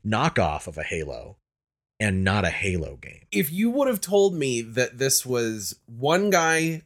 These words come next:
Speaker 2: who used to work on Halo, four of his buddies, and they're doing it as an indie studio and they're doing a knockoff,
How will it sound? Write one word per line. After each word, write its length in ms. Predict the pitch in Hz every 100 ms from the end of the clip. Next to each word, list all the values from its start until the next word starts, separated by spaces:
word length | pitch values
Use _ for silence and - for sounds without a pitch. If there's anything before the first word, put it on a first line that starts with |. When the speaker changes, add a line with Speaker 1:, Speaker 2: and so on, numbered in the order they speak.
| -
Speaker 2:
who 200 | 139 123
used 340 | 113 156 -
to 60 | 160
work 280 | 135 123 -
on 160 | 120
Halo, 580 | 113 107 95 87 85 85 _ _ _
four 380 | - - 156 175
of 80 | 156
his 180 | 170 131
buddies, 600 | 139 113 101 92 - - _ _ _ _ _ _ _
and 180 | 143 139
they're 120 | 139
doing 320 | 131 147 143 135
it 100 | 123
as 120 | 110
an 100 | 113
indie 360 | 147 143 147 135
studio 580 | - 127 120 120 110
and 80 | 110
they're 80 | 107
doing 260 | 110 120 110
a 40 |
knockoff, 640 | 104 107 110 127 131 139